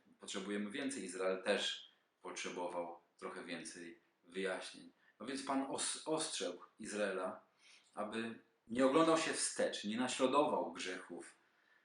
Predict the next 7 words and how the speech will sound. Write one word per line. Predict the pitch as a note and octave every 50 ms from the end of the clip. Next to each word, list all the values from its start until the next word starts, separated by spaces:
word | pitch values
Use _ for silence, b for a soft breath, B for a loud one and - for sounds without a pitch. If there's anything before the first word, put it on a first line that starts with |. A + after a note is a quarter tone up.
| b b - -
z | -
czasów | - G#2 G2 - - G2 - -
niewoli | G2 F#2 - - A2+ A2+ G#2 G2 F#2 F2+
w | F2+
Egipcie, | F2+ E2+ F2+ F#2 - - - - F#2+ F#2+
ale | G#2+ A2+ -
też, | A#2 A#2+ A2 - - - b